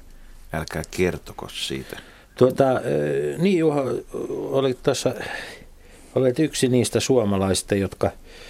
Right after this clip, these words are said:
Speaker 2: viettivät, ö, tätä viikkoa Pasilassa, enkä nyt puhu K H L-matsista, jossa onneksi vaan, ö, onneksi olkoon, Markus, kaikille teille jokerifaneille.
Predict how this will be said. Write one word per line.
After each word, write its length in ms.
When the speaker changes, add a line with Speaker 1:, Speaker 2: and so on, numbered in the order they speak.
Speaker 2:
viettivät, 640
ö, 500
tätä 300
viikkoa 400
Pasilassa, 640
enkä 320
nyt 260
puhu 220
K 120
H 280
L-matsista, 680
jossa 300
onneksi 400
vaan, 460
ö, 580
onneksi 360
olkoon, 340
Markus, 340
kaikille 480
teille 200
jokerifaneille. 960